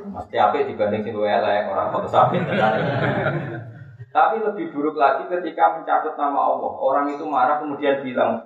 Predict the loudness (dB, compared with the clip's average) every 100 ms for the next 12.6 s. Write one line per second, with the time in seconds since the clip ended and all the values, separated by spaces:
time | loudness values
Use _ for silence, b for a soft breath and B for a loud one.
0 | 2 4 4 2 0 0 0 4 4 4
1 | -2 -2 0 4 4 4 0 0 -2 -2
2 | -2 0 0 2 2 2 2 0 0 0
3 | 0 0 -2 0 -2 -4 -12 -10 -4 2
4 | 4 4 0 -4 0 2 2 2 -2 -6
5 | -14 -20 _ _ _ _ -4 0 4 4
6 | 4 -6 -14 -20 _ _ _ _ _ _
7 | _ _ _ _ _ _ _ _ 0 2
8 | 2 0 0 0 0 0 2 2 0 -2
9 | -6 -2 0 0 -2 -4 -6 -2 0 2
10 | 2 0 -2 -2 0 0 0 0 -2 2
11 | 4 4 0 2 4 4 -2 -4 0 2
12 | 2 0 -2 -6 -10